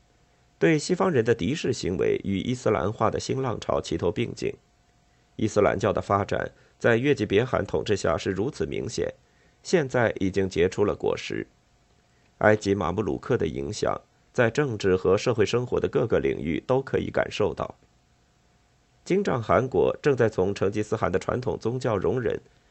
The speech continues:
转向马穆鲁克的极权主义的穆斯林狂热。自序列兀汗国垮台之后，波斯处于无政府混乱状态。扎尼别汗利用这种混乱实现了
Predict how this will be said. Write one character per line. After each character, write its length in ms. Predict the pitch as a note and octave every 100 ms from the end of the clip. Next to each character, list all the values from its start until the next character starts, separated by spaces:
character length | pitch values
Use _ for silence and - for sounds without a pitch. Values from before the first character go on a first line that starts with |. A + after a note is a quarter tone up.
| _ _
转 200 | A#2 G#2+
向 240 | G#2+ B2
马 120 | G2+ F2
穆 120 | A2
鲁 180 | F#2+ B1
克 240 | - A2+
的 260 | - G#1+ - _ _
极 180 | G2 G#2+
权 220 | G#2 G2
主 160 | C#2
义 80 | E2+
的 100 | F2
穆 160 | F2+ G#2+
斯 160 | -
林 160 | G#2+ D#2
狂 300 | F2+ - G1+
热。 240 | D#2 - - _ _ _ _ _ _ _ _ _ _ _ _ _ _ _ _
自 220 | F3 D#3
序 200 | D3 D#3+
列 100 | D#3+
兀 180 | D#3+ F3+
汗 300 | - - G#2
国 240 | - D2+ -
垮 240 | - -
台 220 | - A#1
之 120 | - A2
后， 340 | - C3 - _ _ _
波 140 | - G#2+
斯 140 | G#2
处 180 | G#2+ D#2+
于 100 | F2
无 180 | D2 G2+
政 160 | B2 G#2
府 160 | -
混 200 | F2 -
乱 180 | G#2 A#1+
状 160 | - G2+
态。 160 | - - - _ _ _ _ _ _ _ _
扎 160 | - D#3+
尼 120 | C#3+
别 220 | B2+ G2
汗 280 | C#3 - - -
利 120 | -
用 140 | D3 C3
这 100 | C3+
种 160 | F#2+
混 240 | - C#3 G2+
乱 180 | F#2+
实 220 | F2 - G#2
现 240 | F#2 F#2
了 260 | C2+ G1+